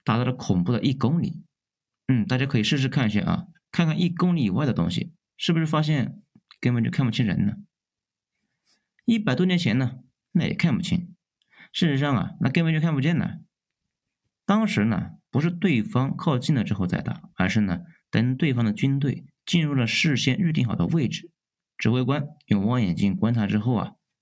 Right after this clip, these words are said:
大家调整好那个标尺，一起举枪向天仰射。几十万发子弹，那真的就跟下雨似的砸向对方。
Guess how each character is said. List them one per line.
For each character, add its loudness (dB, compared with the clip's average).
大 0
家 2
调 -4
整 0
好 0
那 2
个 0
标 -2
尺， -4
一 2
起 0
举 0
枪 0
向 0
天 0
仰 -6
射。 -4
几 2
十 0
万 0
发 0
子 -6
弹， -4
那 2
真 0
的 0
就 -2
跟 2
下 0
雨 -2
似 0
的 -2
砸 0
向 2
对 -2
方。 -2